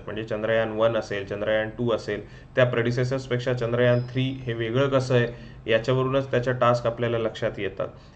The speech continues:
हे तुम्हाला माहिती असणं अपेक्षित होतं, कारण मागच्या वेळी त्या टेलिस्कोपच्या प्रेडिसेसर्सबद्दल तुम्हाला विचारलं होतं यू-, यूपीएससीने. ओके, तो हा हाफ पार्ट was easy to address, but this जो, हा जो पार्ट आहे की व्हर्च्युअल लॉन्च कंट्रोल व्हेकल,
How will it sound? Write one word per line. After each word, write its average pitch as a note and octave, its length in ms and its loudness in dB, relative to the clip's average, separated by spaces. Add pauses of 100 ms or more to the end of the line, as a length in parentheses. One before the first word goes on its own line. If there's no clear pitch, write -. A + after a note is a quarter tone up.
(120)
हे C3+ 60 4
तुम्हाला C3 320 2
माहिती A#2 300 2
असणं A2+ 420 0
अपेक्षित A#2 420 -4
होतं, G#2+ 220 -4
कारण A#2 400 2
मागच्या A2 360 -2
वेळी B2 200 4
त्या B2 180 -2
टेलिस्कोपच्या B2 760 0
प्रेडिसेसर्सबद्दल A#2+ 920 0
तुम्हाला A2+ 240 0
विचारलं G#2+ 420 -2
होतं G2+ 200 -2
यू-, - 460 -8
यूपीएससीने. G2 600 -6 (380)
ओके, C#3 200 0
तो - 440 -4 (120)
हा C#3+ 300 4
हाफ C#3+ 480 2
पार्ट E3+ 240 8 (440)
was D3+ 180 10
easy C#3+ 540 -2
to C#3+ 40 0
address, A#2 380 4 (380)
but C#3+ 100 4
this D3+ 380 0
जो, D#3 140 -2 (120)
हा C3 180 4
जो D#3+ 140 0
पार्ट C3 380 4
आहे - 100 -4 (340)
की C3 80 -2
व्हर्च्युअल B2 500 4
लॉन्च C#3+ 300 4
कंट्रोल C3+ 380 2
व्हेकल, A2 380 2